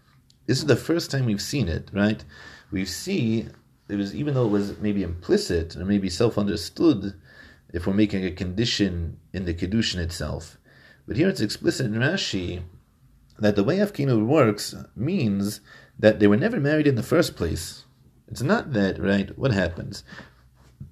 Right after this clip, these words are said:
Reuven's married to Sarah for ten years.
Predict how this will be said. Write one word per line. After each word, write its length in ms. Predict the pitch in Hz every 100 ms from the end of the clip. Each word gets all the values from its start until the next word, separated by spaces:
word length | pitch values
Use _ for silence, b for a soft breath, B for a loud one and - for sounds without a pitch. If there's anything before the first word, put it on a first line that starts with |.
| - _ _ -
Reuven's 420 | 160 180 170 127
married 280 | 143 139 120
to 60 |
Sarah 360 | 110 - 107 110
for 140 | -
ten 280 | 87 104 101
years. 400 | 90 82 80 -